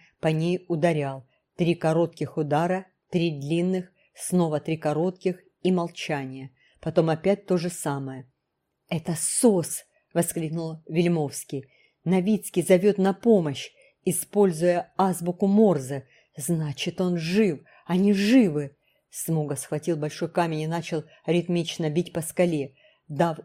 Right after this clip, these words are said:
узникам знать, что спасение близко. Он приступил к делу. «Ты, Абер, собери в ближайшей деревне спасательную команду, плати щедрой рукой, пусть несут лопаты,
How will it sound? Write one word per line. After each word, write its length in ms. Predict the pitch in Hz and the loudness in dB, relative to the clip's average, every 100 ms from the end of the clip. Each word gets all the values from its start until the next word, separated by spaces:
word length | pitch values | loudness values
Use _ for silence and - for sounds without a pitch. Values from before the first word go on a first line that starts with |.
| - | -4
узникам 520 | 185 170 170 165 156 | -2 -2 -4 -4 -4
знать, 280 | 143 185 - | -2 -2 -2
что 140 | - | -6
спасение 560 | 160 170 160 185 180 175 | -4 -6 -2 0 0 0
близко. 600 | 185 185 151 - 131 - _ _ - | -2 -2 -6 -8 -10 -12 _ _ -2
Он 180 | 202 | 0
приступил 540 | 180 185 - 190 208 190 | 0 -2 -4 -2 -2 -2
к 100 | 160 | -4
делу. 520 | 156 170 135 131 127 _ _ _ _ _ - | 0 0 -2 -8 -16 _ _ _ _ _ 2
«Ты, 320 | 233 226 - - | 2 2 -6 -4
Абер, 360 | 190 151 143 | -2 -2 -6
собери 420 | - - 160 190 196 | -4 0 2 2 2
в 60 | |
ближайшей 500 | 165 180 190 180 190 | 0 0 0 0 -2
деревне 360 | 165 180 185 180 | 2 2 2 0
спасательную 720 | - 180 - 185 185 185 180 | -2 -4 -2 -2 0 0 0
команду, 520 | 190 185 147 131 139 _ - _ | 2 0 -2 -6 -10 _ -20 _
плати 320 | 175 185 202 | 2 4 4
щедрой 480 | 185 - 185 170 180 | 0 2 0 2 2
рукой, 440 | 180 196 170 147 - - _ | 2 0 -2 -4 -6 -20 _
пусть 200 | - 214 | 4 4
несут 340 | 196 185 208 170 | 4 0 0 2
лопаты, 580 | 196 202 151 - 135 | 2 2 -2 -4 -8